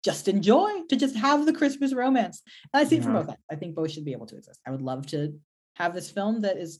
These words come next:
Speaker 1: candid about the queer experience, but I also understand that sometimes you just want the gay version of it. And there actually, there's a lot of, um, really exciting and queer and diverse Christmas movies that have, that stream. So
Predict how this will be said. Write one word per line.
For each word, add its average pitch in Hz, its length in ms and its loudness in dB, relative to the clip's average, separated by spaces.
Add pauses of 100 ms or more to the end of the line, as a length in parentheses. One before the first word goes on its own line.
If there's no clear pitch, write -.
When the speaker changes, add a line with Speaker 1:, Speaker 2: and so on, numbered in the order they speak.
(160)
Speaker 1:
candid 175 360 -6
about 165 260 -2
the 170 60 -10
queer 170 180 -6
experience, 196 480 -6 (140)
but 151 220 0
I 139 80 -6
also 131 240 -8
understand 165 480 -6
that 160 120 -6
sometimes 156 240 -6
you 156 60 -4
just 151 160 -10
want 156 200 -6 (640)
the 160 80 -4
gay 151 540 0 (260)
version 196 340 2
of 160 100 -4
it. 139 220 -2 (360)
And 151 440 -2 (460)
there 220 100 4
actually, 330 280 -2
there's 226 160 2
a 233 60 0
lot 233 220 2
of, 233 140 2
um, 147 540 -2 (300)
really 160 360 0 (600)
exciting 151 560 -4
and 143 80 -8
queer 147 220 -8
and 139 100 -6
diverse 135 260 -10
Christmas 143 340 -16
movies 135 420 -14 (420)
that 135 180 -8
have, 131 200 -10 (160)
that 135 160 -8
stream. - 440 -14 (680)
So 107 480 -10